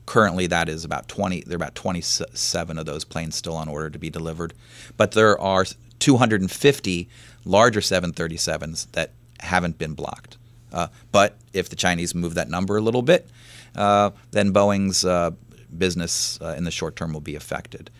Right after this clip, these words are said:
and all the companies that supply, uh,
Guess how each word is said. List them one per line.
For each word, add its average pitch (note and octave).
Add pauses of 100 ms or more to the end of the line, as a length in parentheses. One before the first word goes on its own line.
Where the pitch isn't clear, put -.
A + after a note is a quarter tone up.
and F#2
all F#2
the F2
companies E2
that - (160)
supply, D#2+ (680)
uh, C2+